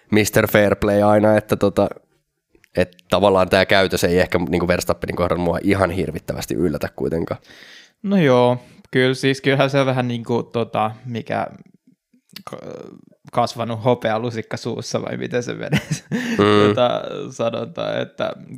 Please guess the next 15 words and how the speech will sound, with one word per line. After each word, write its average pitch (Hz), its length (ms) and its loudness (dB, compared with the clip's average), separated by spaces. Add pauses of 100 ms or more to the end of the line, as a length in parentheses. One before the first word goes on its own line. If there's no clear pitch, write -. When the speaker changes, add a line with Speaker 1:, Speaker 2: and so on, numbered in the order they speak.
(380)
Speaker 2:
kaikki 113 280 -6
on 110 60 -4
saa-, 113 240 -4
annettu 113 400 -4
hopea 110 400 -4
tarjottimella 107 760 -2
ja 104 80 -2
vähän 110 240 -4
itsekeskeinen 113 760 -2
ajattelu 113 480 0
jotenkin 120 380 -4
paistaa 120 520 -4
siitä 120 280 -8
läpi. 117 340 -6 (520)
Mu-, 120 120 -4